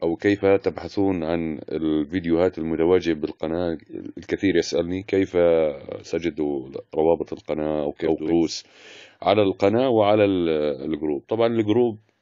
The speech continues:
باختصار هو جروب، آه، خاص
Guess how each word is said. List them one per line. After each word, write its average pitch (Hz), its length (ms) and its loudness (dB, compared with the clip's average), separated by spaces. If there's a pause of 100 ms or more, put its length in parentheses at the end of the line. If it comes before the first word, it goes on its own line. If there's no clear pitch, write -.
(300)
باختصار 104 540 2
هو 98 200 4
جروب، 92 440 0
آه، 80 300 2 (360)
خاص - 600 2